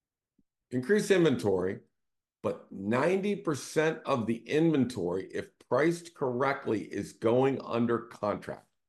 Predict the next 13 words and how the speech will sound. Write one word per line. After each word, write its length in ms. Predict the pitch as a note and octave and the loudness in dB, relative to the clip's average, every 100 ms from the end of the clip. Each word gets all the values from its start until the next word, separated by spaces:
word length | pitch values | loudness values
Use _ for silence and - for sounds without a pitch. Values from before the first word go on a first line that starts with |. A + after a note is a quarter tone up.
| _ _ _ _ _ _ _ _ _ _ _ | _ _ _ _ _ _ _ _ _ _ _
The 120 | A2+ C3 | 2 4
other 160 | D#3 | 4
ten 180 | D3+ D3+ | 4 0
percent, 280 | C3+ D#3 D#3 | 0 -2 2
maybe 180 | D3 C3+ | 2 2
they 100 | C3 | 2
just 240 | B2 B2 | 0 -2
didn't 160 | B2+ A2+ | -4 -2
fix 180 | A2+ | -4
up 140 | A2 - | -4 -4
the 60 | |
house. 320 | F2 E2+ - - _ _ _ _ - | -4 -6 -8 -18 _ _ _ _ 2
Maybe 380 | C3+ C3+ A#2 | 4 4 2